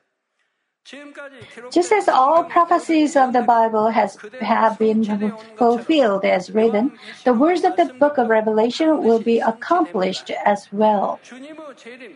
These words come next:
The second advent of the Lord, the seven-year Great Tribulation, the Millennium Kingdom, and the Great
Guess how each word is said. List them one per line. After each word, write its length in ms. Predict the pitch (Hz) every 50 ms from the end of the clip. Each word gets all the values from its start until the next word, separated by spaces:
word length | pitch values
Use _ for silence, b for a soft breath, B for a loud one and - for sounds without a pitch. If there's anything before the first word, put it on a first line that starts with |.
| _ _ _ _ _ _ _
The 80 | - 233
second 400 | 226 - 294 294 294 302 269 247
advent 400 | 233 226 220 247 254 262 262 254
of 160 | 277 240 220
the 80 | 240 220
Lord, 400 | 214 214 226 254 277 294 311 311
the 240 | 339 311 269 -
seven-year 560 | 220 214 - 254 254 247 269 262 247 226 214 214
Great 260 | - 220 220 254 -
Tribulation, 760 | - - 254 233 226 226 214 214 233 247 - 320 311 320 330
the 80 | 294 247
Millennium 680 | 226 202 196 233 214 208 208 214 233 254 269 302 311 302
Kingdom, 500 | 294 - 311 294 285 311 311 302 302 294
and 160 | - 247 226
the 80 | 226 220
Great 240 | 262 302 330 -